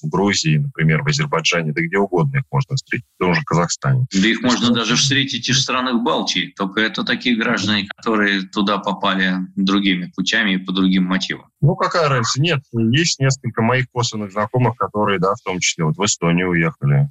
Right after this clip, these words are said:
Speaker 1: Но, тем не менее. В общем, а помните, была такая тема, она и сейчас существует, э, с часами судного дня.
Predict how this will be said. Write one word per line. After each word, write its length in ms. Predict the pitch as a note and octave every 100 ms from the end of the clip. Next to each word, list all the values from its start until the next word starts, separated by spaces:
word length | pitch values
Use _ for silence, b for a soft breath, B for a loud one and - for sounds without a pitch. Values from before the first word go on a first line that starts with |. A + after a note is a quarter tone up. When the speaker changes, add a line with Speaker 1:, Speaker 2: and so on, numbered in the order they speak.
| _
Speaker 1:
Но, 200 | F#2+ B2
тем 240 | D#3 C3 B2+
не 80 | B2
менее. 380 | G#2 E2+ D#2 - _ -
В 60 |
общем, 340 | D3 C#3+ D#3 C#3+ -
а 80 | G#2+ -
помните, 320 | G#3 B3 E3
была 300 | C#3+ D3+ C#3
такая 340 | B2+ C3+ C3+
тема, 300 | B2 G3+ D#3+
она 200 | A2+ A#2
и 60 | A#2
сейчас 360 | - A#2 A#2 -
существует, 720 | G#2+ - A#2 - D3+ E3 B2 _ G2
э, 180 | F2+ F2 -
с 320 | - D#3 G2+
часами 540 | - C#3 - D#3+ E3 C3+
судного 540 | - D3 B2 A#2+ A2+
дня. 380 | G#2 A2 G#2